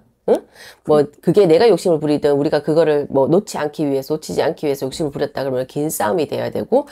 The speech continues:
Speaker 1: 어, 스트레스가 굉장히 많았어야
Speaker 2: 그건
Speaker 1: 돼.
Speaker 2: 잘못해서 집에서
Speaker 1: 예.
Speaker 2: 잘못해서 그래.
Speaker 1: 예.
Speaker 2: 그 살 때 그 계약서를
Speaker 1: 네.
Speaker 2: 받을 때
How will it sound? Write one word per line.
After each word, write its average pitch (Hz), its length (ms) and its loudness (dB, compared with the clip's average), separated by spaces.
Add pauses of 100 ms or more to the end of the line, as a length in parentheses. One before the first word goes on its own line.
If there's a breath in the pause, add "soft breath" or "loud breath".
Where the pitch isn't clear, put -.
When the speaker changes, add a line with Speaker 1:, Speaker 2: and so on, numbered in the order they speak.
(300 loud breath)
Speaker 1:
어, 120 320 -4
스트레스가 226 520 -4
굉장히 180 280 -2
많았어야 135 480 0
Speaker 2:
그건 - 160 -4
Speaker 1:
돼. 147 40 -2
Speaker 2:
잘못해서 220 300 -6
집에서 233 400 -4
Speaker 1:
예. 147 40 -6
Speaker 2:
잘못해서 185 580 -6
그래. 170 180 -4 (180)
Speaker 1:
예. 175 200 6
Speaker 2:
그 - 20 2
살 143 260 -8
때 196 220 -2
그 139 180 -10
계약서를 156 420 2
Speaker 1:
네. 151 100 2
Speaker 2:
받을 175 240 -2
때 190 260 -6